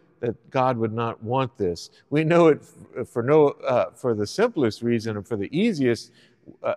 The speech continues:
evidence that that is a wrong interpretation is that Jesus loved his own mother, uh, passionately loved his own mother all the way to the end.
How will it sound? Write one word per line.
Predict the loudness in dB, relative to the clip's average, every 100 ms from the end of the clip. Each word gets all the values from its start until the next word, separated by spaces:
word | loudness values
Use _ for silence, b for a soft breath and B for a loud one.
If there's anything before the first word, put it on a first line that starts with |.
| 4
evidence | 4 4 2 0 -2 -6 -6
that | -2 -2 0
that | 0 0
is | 0
a | 0
wrong | 0 0 0 -4
interpretation | -4 -2 -2 -2 0 0 0 -4
is | -2
that | 2 0 0 b b
Jesus | 0 2 4 2 0
loved | 2 2
his | 2 0
own | 2 2 0
mother, | -2 0 -2 -4 _ _ _ _ _ _ _ _ -12
uh, | -12 _ -20
passionately | -6 -4 -2 -4 -4 -4 -4 -4
loved | 0 2 2
his | -2 -4
own | -4 0
mother | 2 2 0
all | 0 -2
the |
way | 0 -2 -4
to | -6
the | -6 -2
end. | -2 -2